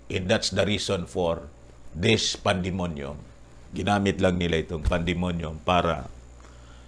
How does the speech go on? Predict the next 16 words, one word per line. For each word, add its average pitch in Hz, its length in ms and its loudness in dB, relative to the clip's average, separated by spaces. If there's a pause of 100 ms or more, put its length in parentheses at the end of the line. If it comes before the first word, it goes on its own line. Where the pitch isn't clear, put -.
(320)
sa - 180 0
ka-, - 160 -2
uh, 92 540 2
bilang 110 480 4
kanilang 92 500 0 (300)
springboard. 127 960 10 (480)
Pa! - 420 12 (4000)
Ginamit 113 400 6
ito. - 100 -4 (3000)
Kaya 143 160 12
hindi 147 160 8
po 139 160 8
tayo 127 240 12
nila 113 280 8
titigilan 92 680 0
hanggang 95 480 0